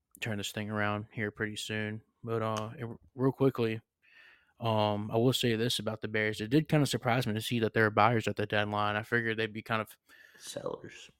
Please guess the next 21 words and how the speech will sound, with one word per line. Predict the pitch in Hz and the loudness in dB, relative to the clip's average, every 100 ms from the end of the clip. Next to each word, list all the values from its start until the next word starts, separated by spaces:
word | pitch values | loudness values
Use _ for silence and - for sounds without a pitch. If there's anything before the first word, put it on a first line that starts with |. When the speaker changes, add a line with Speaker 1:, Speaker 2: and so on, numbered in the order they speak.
| _ _ _ | _ _ _
Speaker 1:
Yeah, | 107 113 131 | -4 0 0
so | 117 - 113 | -2 0 2
it, | 110 113 - _ - | 2 -2 -8 _ -6
it | 123 | -4
was, | 131 | 0
it | 139 | 4
was, | 196 202 | 6 6
it, | 151 143 | 4 4
that | 147 | 4
was | 185 156 | 6 4
interesting. | 160 - - 104 95 | 0 -2 -4 -4 -4
It | |
was | 117 117 | -4 -4
an | |
interesting | 131 127 135 123 | -4 -2 0 0
move | 123 | -2
to | 120 | -2
get | 120 - | -4 -2
Sweat, | 123 120 135 _ - | 0 2 0 _ -12
especially | - 123 120 123 | -4 -2 0 -2
s-, | 117 | -4